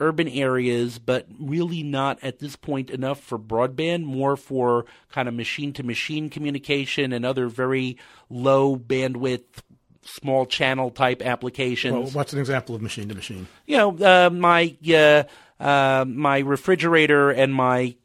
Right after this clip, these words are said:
Speaker 1: uh, my, uh, light systems talking to my smart meter, um, and sending this little steady stream of data about, uh, whether I'm, uh, uh,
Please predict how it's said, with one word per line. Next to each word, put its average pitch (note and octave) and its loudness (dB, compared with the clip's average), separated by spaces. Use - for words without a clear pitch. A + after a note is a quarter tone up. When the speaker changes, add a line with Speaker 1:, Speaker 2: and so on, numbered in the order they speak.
Speaker 1:
uh, B2 2
my, A#2+ -4
uh, A#2+ -2
light C3+ -2
systems C3 -2
talking C3+ 0
to C3 -6
my A#2+ 0
smart C#3 -2
meter, A#2+ 0
um, A#2+ 2
and B2 -4
sending C#3+ -4
this B2 -4
little C#3+ -6
steady B2+ -4
stream C#3 -4
of A2+ -4
data C3 0
about, B2 2
uh, A#2+ 0
whether C3 0
I'm, A#2+ -4
uh, C3+ 0
uh, A#2+ 0